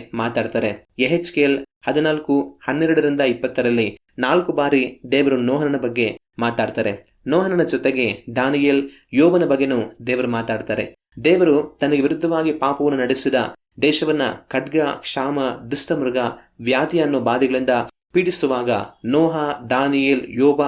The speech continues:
ಅನ್ನೋರು ಅಲ್ಲಿದ್ರೂನು ಅವರು ತಮ್ಮ ಪ್ರಾಣವನ್ನ ಉಳಿಸಿಕೊಳ್ತಾ ಇದ್ರು ಅಷ್ಟೇ ಹೊರತು ತಮ್ಮ ಗಂಡು ಹೆಣ್ಣು ಮಕ್ಕಳ ಪ್ರಾಣವನ್ನ ಉಳಿಸ್ಕೊಳ್ತಾ ಇರಲಿಲ್ಲ ಅಂತ ಹೇಳ್ತಾರೆ. ಹೊಸ ಒಡಂಬಡಿಕೆಯಲ್ಲೂ ನೋಹನನ ಪ್ರಸ್ತಾಪ ಇದೆ. ನಮ್ಮ ಕರ್ತನಾದ ಯೇಸು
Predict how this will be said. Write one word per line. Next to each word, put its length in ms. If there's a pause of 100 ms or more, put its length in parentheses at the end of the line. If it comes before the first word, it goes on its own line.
(140)
ಅನ್ನೋರು 380 (400)
ಅಲ್ಲಿದ್ರೂನು 540 (260)
ಅವರು 220 (240)
ತಮ್ಮ 180
ಪ್ರಾಣವನ್ನ 440
ಉಳಿಸಿಕೊಳ್ತಾ 600
ಇದ್ರು 260
ಅಷ್ಟೇ 300
ಹೊರತು 360 (320)
ತಮ್ಮ 180
ಗಂಡು 280
ಹೆಣ್ಣು 220
ಮಕ್ಕಳ 320 (220)
ಪ್ರಾಣವನ್ನ 440 (380)
ಉಳಿಸ್ಕೊಳ್ತಾ 480
ಇರಲಿಲ್ಲ 380 (340)
ಅಂತ 160
ಹೇಳ್ತಾರೆ. 460 (720)
ಹೊಸ 160 (120)
ಒಡಂಬಡಿಕೆಯಲ್ಲೂ 720 (360)
ನೋಹನನ 380
ಪ್ರಸ್ತಾಪ 420
ಇದೆ. 280 (300)
ನಮ್ಮ 140
ಕರ್ತನಾದ 460
ಯೇಸು 280